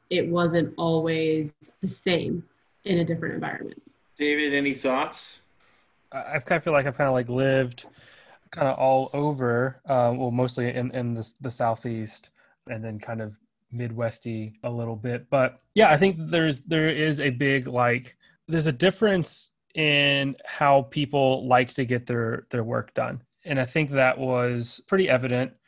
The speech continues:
Speaker 3: And, and maybe now that, like, work from home kind of thing is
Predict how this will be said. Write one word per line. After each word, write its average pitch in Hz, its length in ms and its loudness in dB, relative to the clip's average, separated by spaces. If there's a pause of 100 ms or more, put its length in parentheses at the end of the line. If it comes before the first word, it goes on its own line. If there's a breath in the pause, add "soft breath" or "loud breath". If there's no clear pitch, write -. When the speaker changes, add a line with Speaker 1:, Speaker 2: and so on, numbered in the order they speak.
(120)
Speaker 3:
And, 131 260 -2
and 151 160 2
maybe 156 260 2
now 135 380 4
that, 123 440 2
like, 135 260 -2
work 127 180 0
from 131 140 -2
home 120 460 0
kind 123 240 -2
of 120 100 -4
thing 120 400 -2
is 120 480 -6